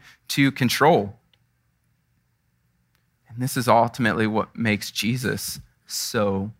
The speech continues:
beautiful. Hebrews four fifteen says, "We do not have a high priest who is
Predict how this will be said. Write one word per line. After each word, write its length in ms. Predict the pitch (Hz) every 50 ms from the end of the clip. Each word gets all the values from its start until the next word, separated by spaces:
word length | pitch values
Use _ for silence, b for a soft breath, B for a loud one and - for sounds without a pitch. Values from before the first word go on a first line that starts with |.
| _ _ _ _ _
beautiful. 520 | - 110 120 156 143 110 - - - 98 98 _ _ _ _ _ _ _ _ _ _ _ _ _ _ _ _ _ _ _ _ _ _ _
Hebrews 380 | _ - 135 131 123 127 113 -
four 240 | - - 135 139 135
fifteen 500 | - - 131 - - - 143 143 143 135
says, 400 | - - 139 131 123 123 - - b b b b b b b _
"We 220 | - 123 147 175
do 140 | 180 175 151
not 180 | 139 117 101 101
have 180 | 104 107 104
a 60 | 104 101
high 200 | - 110 107 110
priest 500 | - - - 110 120 127 - - - - _
who 120 | - 131 120
is 160 | 107 95